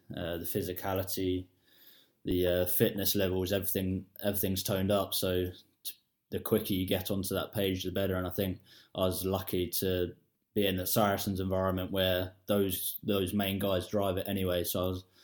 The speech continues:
kind of already used to that, that side of things. Um, but as you said, yeah, it still, still took a moment just to take it all in and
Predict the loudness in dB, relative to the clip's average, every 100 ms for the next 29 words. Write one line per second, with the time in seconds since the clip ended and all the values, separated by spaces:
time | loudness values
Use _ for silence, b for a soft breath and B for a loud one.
0 | b b b b -2 2 2 2 2 -2
1 | -4 _ -4 2 2 2 0 -2 -4 -4
2 | -2 0 2 2 2 0 -2 -4 -6 -8
3 | -8 -8 -6 -4 -6 -6 -8 -14 -16 -6
4 | -2 0 0 0 0 0 0 0 0 0
5 | 0 2 2 2 -2 -8 -2 0 0 -2
6 | -2 0 0 -2 -4 -4 -4 -2 -2 -4
7 | -2 -2 0 0 0 2 0 -2 -6 -8